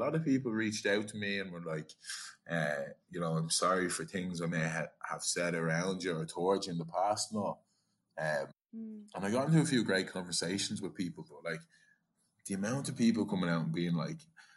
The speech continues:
Speaker 1: "Oh, uh, I'm definitely not racist." And, like, what I kept saying to them, 'cause I, I was guilty of it in the past, is, like, "Look at how Irish society treats travellers and tell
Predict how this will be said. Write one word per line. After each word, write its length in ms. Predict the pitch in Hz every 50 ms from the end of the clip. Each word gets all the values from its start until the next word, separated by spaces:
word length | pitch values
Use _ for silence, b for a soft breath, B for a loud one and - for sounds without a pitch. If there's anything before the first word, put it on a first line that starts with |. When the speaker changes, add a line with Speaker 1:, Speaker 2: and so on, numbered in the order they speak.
| B B _ -
Speaker 1:
"Oh, 220 | - 95 92 85
uh, 420 | - - 82 82 78 67 73 80 85
I'm 100 | 90 85
definitely 420 | 95 95 98 95 - 110 95 85
not 160 | 82 80 71 73
racist." 560 | 80 82 82 85 80 - 82 80 - - -
And, 100 | 85 90
like, 180 | 87 85 85 - - _ _
what 160 | - 101 101 107
I 60 | 104
kept 340 | 104 - - 135 151 - -
saying 320 | - 113 113 117 123 123
to 80 | - -
them, 200 | - 82 78 - -
'cause 140 | 98 87 -
I, 340 | - 85 - - - 110 131 151
I 40 | 151
was 140 | 143 127 -
guilty 300 | 113 110 110 104 - 101
of 120 | 90 82 82
it 40 | -
in 40 | -
the 80 | - - 87
past, 280 | 87 87 85 - - 87
is, 140 | 82 80
like, 180 | 80 73 71 - _ _ _ _ _ _ _ _ -
"Look 340 | 80 87 98 117 143 - 131
at 140 | 123 120 104
how 480 | 107 101 98 92 90 87 82 80 - - _ _ _ _ _ _ _ _ _ _ -
Irish 360 | 87 90 92 90 87 85 -
society 680 | 85 82 - - 80 80 80 78 76 73 71 71 - _ _ _ _ _ -
treats 420 | - - - 92 85 80 82 85
travellers 640 | - - - - 71 73 76 69 69 - - - - _ _ _ _ _ _ _ _ -
and 180 | 80 78 - -
tell 300 | - - - - 185